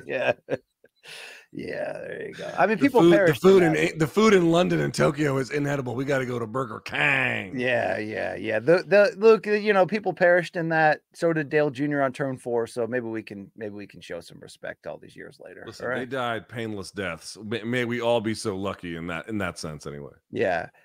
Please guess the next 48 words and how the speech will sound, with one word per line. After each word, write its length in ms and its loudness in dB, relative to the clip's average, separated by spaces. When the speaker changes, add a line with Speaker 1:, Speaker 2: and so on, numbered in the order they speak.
Speaker 1:
I 120 4
hope 180 2
to 80 -14
die 220 4
in 80 -2
my 100 2
sleep 340 -8
like 160 -6
a, 80 -4
like 300 -4
a 80 -4
real 200 -4
man 280 -8
does, 280 -10
Luke. 220 -12
That's 200 -4
the 80 -4
best 220 4
way 140 -2
you 100 -8
can 120 -14
do 160 -8
it. 80 -14
Speaker 2:
Dude, 180 -8
you're 120 2
gonna 200 0
die 340 2
on, 160 0
like, 320 0
a 220 -2
fucking 400 0
backyard 480 0
barbecue. 540 -2
Someone's 240 -2
gonna 160 -2
run 180 0
over 180 0
you 220 -2
with 160 -4
a 160 -4
four-wheeler 640 0
Speaker 1:
I 100 2
think 160 2
Speaker 2:
or 160 0
some 240 -2
Speaker 1:
<laughs> 20 -6
Speaker 2:
shit. 360 -2
Speaker 1:
Well, 180 0